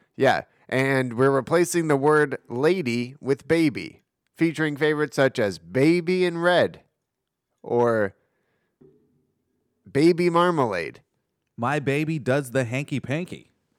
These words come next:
Speaker 1: My baby takes the morning train. Oh, wait, that one's already
Speaker 2: My
Speaker 1: there.
Speaker 2: lady takes the morning train.
Speaker 1: <laughs>
Speaker 2: It's the
Speaker 1: My,
Speaker 2: reverse.
Speaker 1: yeah, you, yeah, you reverse it.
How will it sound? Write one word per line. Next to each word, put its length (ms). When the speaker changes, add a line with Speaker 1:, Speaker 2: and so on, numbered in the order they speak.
Speaker 1:
My 640
baby 340
takes 320
the 80
morning 400
train. 300
Oh, 180
wait, 180
that 200
one's 220
already 200
Speaker 2:
My 100
Speaker 1:
there. 100
Speaker 2:
lady 320
takes 300
the 100
morning 340
train. 240
Speaker 1:
<laughs> 40
Speaker 2:
It's 200
the 80
Speaker 1:
My, 440
Speaker 2:
reverse. 120
Speaker 1:
yeah, 140
you, 320
yeah, 100
you 140
reverse 400
it. 120